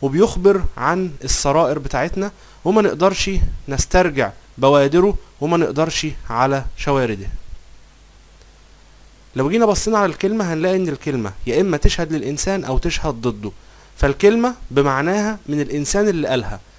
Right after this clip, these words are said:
مش معناها في نفسها. يعني لما الإنسان بينطق الكلمة بتطلع منه بشكل معين، بتدي معنى معين،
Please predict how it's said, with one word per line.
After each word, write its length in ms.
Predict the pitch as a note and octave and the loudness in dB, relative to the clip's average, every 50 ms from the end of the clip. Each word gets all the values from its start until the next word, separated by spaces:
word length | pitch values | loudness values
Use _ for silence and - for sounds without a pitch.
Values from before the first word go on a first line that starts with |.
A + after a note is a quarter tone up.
| - - - - - | -20 -20 -12 -6 -2
مش 200 | F#3 G#3+ - - | 0 0 0 0
معناها 580 | G3+ F3+ D#3 D#3+ E3+ F#3 G3+ F#3+ F3+ G3 F#3+ - - - - - - | 0 0 0 0 0 0 -2 -2 -2 -4 -6 -8 -12 -18 -20 -20 -14
في 100 | - - | -8 -6
نفسها. 480 | C#3+ C3+ B2+ - - D#3+ D3 D3 C#3+ B2+ - - - - - - - - - - - - | -4 -4 -4 -2 -2 -2 0 -2 -2 -6 -8 -14 -20 -20 -20 -20 -20 -20 -20 -20 -12 -4
يعني 320 | A#2+ B2 A#2 A#2+ A#2+ A2 - - | -2 0 0 0 -2 -4 -6 -6
لما 200 | A2 B2 B2+ B2 | -6 -4 -4 -2
الإنسان 380 | B2 G#2+ B2+ C3 - F3 E3+ D#3+ | -2 -4 -4 -2 -2 -2 0 0
بينطق 280 | D3+ E3 F3 F3+ - D#3 | 0 0 0 0 0 -2
الكلمة 440 | D3+ D3 - G3+ G3+ A3+ A#3 A#3+ - - - - - - - - | -2 -2 -2 -2 0 0 0 -2 -4 -8 -16 -20 -20 -20 -8 -4
بتطلع 500 | C3 C3+ - G#3+ A3+ - G3 E3 C3+ C3+ | -2 2 4 4 4 4 4 2 2 2
منه 340 | D3+ F3+ G3+ G3+ F#3 E3 C#3+ | 2 0 0 2 0 0 0
بشكل 400 | C#3 C#3 - G3 G3+ - G#3 F#3+ | 0 0 0 -2 -2 -2 -2 -2
معين، 480 | F3+ E3+ E3 E3+ G3 A3+ A#3 A3 G3 | 0 2 2 2 2 0 0 -2 -2
بتدي 340 | D3 D3 - G#3 G3 D#3+ D#3+ | -2 -2 -2 -2 -2 -2 -2
معنى 240 | E3 F3 E3 E3 D#3 | -2 -2 -2 -2 -2
معين، 440 | C#3 B2+ A2+ A2 A2 A2 G#2 G2 | 0 0 0 -2 -2 -4 -6 -8